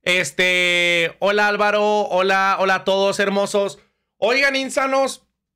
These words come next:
Pues antes de prender directo, quiero decirles que disculpen si no prendí todos estos días.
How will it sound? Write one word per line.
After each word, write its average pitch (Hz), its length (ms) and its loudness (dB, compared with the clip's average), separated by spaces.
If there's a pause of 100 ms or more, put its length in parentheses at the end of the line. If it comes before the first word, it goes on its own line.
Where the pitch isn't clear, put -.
(560)
Pues 147 480 0
antes 165 220 -2
de 175 80 -2
prender 151 320 -2
directo, 175 400 -2
quiero 180 140 0
decirles 165 320 -4
que 151 100 -2
disculpen 151 440 -4
si 147 100 -8
no 143 140 -4
prendí 160 300 -4
todos 156 220 -2
estos 156 300 -4
días. 220 460 -2